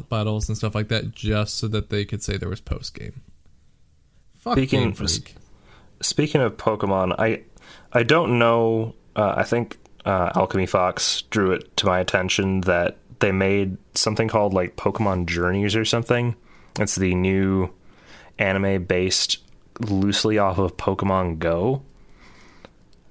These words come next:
Speaker 2: Uh,
Speaker 1: Are you talking about the one where Ash, like, goes around to different regions?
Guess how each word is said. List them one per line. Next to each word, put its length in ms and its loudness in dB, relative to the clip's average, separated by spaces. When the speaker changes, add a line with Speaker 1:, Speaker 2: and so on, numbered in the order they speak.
Speaker 2:
Uh, 480 2
Speaker 1:
Are 100 0
you 60 2
talking 140 2
about 80 2
the 60 -2
one 160 -2
where 120 -4
Ash, 280 -2
like, 120 -2
goes 220 0
around 120 0
to 60 0
different 280 -4
regions? 640 -4